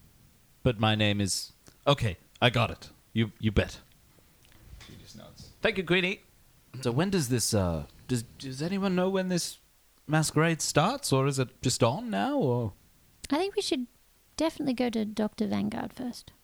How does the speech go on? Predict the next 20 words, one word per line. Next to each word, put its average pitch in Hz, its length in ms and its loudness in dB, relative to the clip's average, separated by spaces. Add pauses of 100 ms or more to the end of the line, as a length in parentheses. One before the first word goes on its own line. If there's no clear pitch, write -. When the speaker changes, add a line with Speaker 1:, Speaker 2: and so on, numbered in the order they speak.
(160)
Speaker 1:
Oh, 143 120 2
right, 127 380 -2
yes, 123 300 -4 (100)
for - 180 -6
Almir. 117 280 -2 (360)
Speaker 3:
Mm-hmm. 240 180 -2 (480)
Speaker 1:
Um, 104 360 0
excuse 254 480 0
me, 277 240 2
and 147 140 2
I, 123 80 2
and 107 200 0
I 98 220 2
go 95 380 -4
to 87 160 -8
the 82 120 -2
nearest 80 280 -8
stranger 78 340 -8
walking 76 300 -10
by. 76 180 -8